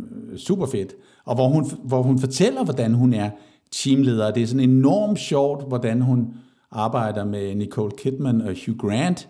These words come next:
som de der to megastjerner, i at, at involvere dem, men dog alligevel, at det er Maren, og hun håndterer dem på to meget forskellige måder og så videre. Men, øh, hun, hun er teambuilder.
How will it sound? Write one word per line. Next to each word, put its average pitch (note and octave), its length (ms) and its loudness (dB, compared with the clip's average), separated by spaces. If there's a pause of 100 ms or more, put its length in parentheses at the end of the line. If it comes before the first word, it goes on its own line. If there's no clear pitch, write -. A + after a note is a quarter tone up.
(260)
som A#2 140 -6
de A#2+ 100 -4
der B2+ 120 0
to C#3 360 -4
megastjerner, A#2 1160 0 (520)
i C3 220 2
at, A2+ 300 -2
at A2+ 180 0
involvere B2+ 600 2
dem, C3+ 80 -2
men A#2 180 2
dog C#3 200 0
alligevel, C3+ 300 -2
at B2 160 -4
det B2+ 60 0
er A2+ 40 4
Maren, C3 500 0
og A#2+ 60 2
hun A#2+ 120 4
håndterer A#2 500 -4
dem C3 120 -8
på B2 60 -6
to C#3 180 -6
meget C3 400 -8
forskellige C3+ 420 -4
måder A#2+ 260 2
og B2+ 80 -2
så C3 100 -4
videre. A#2+ 380 0 (220)
Men, D#3+ 380 0 (540)
øh, A2 580 2 (680)
hun, F#3 300 0 (380)
hun C#3 220 -2
er F3 160 0
teambuilder. G#2 580 -2